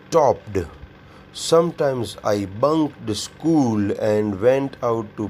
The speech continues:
play with my friends. આ એક sentence છે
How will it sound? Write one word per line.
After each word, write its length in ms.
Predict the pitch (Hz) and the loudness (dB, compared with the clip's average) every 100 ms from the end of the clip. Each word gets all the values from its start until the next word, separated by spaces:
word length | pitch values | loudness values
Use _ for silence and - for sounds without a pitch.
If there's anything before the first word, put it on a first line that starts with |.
| - | -6
play 240 | 123 139 139 | 0 2 2
with 380 | 113 104 - 85 | 0 -6 -8 -8
my 100 | 80 - 107 | -8 -6 0
friends. 340 | 101 87 80 - - - - - | 0 0 -6 -12 -16 -20 -20 -10
આ 140 | - 127 | -2 0
એક 180 | 131 - | 0 0
sentence 680 | 123 123 127 123 120 - 127 | 0 0 0 -2 -4 -6 -4
છે 160 | 139 | -4